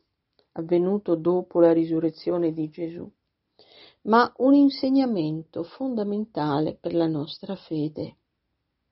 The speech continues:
Perché accade purtroppo molto spesso che non entriamo in un ascolto più profondo delle letture,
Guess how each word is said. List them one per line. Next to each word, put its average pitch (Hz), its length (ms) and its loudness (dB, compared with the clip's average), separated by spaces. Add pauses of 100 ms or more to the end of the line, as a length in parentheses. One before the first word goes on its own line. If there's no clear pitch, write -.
(600)
Perché 240 540 4
accade 180 540 -6
purtroppo 185 540 -6
molto 170 320 -2
spesso - 920 -4
che 208 140 -4
non 240 240 2
entriamo 175 640 0
in 165 80 0
un 170 160 0
ascolto 170 640 -4
più 175 320 -12
profondo 175 600 -2
delle 160 220 2
letture, 170 800 -2